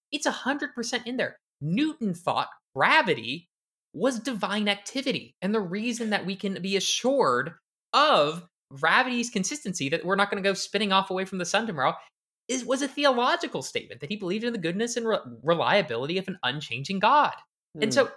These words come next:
Speaker 1: science got off the ground based off that. Now we just take it on faith that gravity's not gonna go away tomorrow or change tomorrow. But we don't have any philosophical justification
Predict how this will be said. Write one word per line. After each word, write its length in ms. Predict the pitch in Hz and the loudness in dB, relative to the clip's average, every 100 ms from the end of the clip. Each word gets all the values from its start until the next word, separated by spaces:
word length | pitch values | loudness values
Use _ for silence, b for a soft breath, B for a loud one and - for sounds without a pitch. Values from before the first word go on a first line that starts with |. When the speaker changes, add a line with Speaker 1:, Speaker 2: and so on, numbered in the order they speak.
| _ | _
Speaker 1:
science 360 | - 277 339 311 | -2 0 2 0
got 120 | 233 | 0
off 140 | 226 240 | 0 -2
the 60 | |
ground 460 | 202 175 240 320 277 | -6 -4 -2 -2 0
based 220 | 151 - | -2 0
off 140 | 110 - | -6 -4
that. 200 | 107 - | -6 2
Now 200 | 196 294 | 2 2
we 60 | |
just 320 | 240 190 - _ | 0 -6 -8 _
take 220 | 170 175 | -4 2
it 80 | 185 | 2
on 160 | 139 | 2
faith 300 | 135 208 269 | 0 -4 -2
that 120 | 131 | -8
gravity's 380 | - 123 123 123 | 0 2 2 -4
not 140 | 127 120 | -8 -8
gonna 140 | 107 | -4
go 180 | 135 131 | 2 2
away 320 | 117 120 120 | 2 0 -2
tomorrow 400 | 120 123 110 117 | -4 -8 -2 0
or 120 | 120 | 0
change 640 | 110 - 120 131 131 135 - | -2 -10 -8 -8 -8 -12 -14
tomorrow. 600 | 117 113 160 123 104 - _ _ _ _ _ | -14 -4 -2 -2 -6 -10 _ _ _ _ _
But 80 | 233 | -4
we 80 | 392 | -2
don't 140 | 381 | 2
have 100 | 220 | 2
any 240 | 165 110 - | 2 -6 -6
philosophical 720 | 165 117 - 120 214 349 190 | -6 -4 0 0 0 -2 -4
justification 840 | 139 107 - - - 104 104 90 | -4 -6 -8 -18 -14 -12 -12 -16